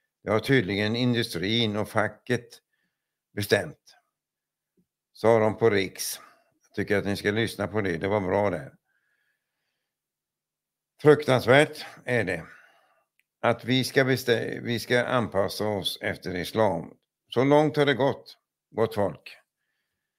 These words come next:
Så nu vet ni var skåpet står någonstans. Och vad, och vad vi ska rätta oss efter. Men det kommer jag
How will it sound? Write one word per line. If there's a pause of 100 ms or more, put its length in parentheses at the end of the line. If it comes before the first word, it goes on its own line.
(220)
Så
nu
vet
ni (1400)
var
skåpet
står
någonstans. (1300)
Och
vad,
och
vad
vi
ska
rätta
oss
efter. (360)
Men
det
kommer
jag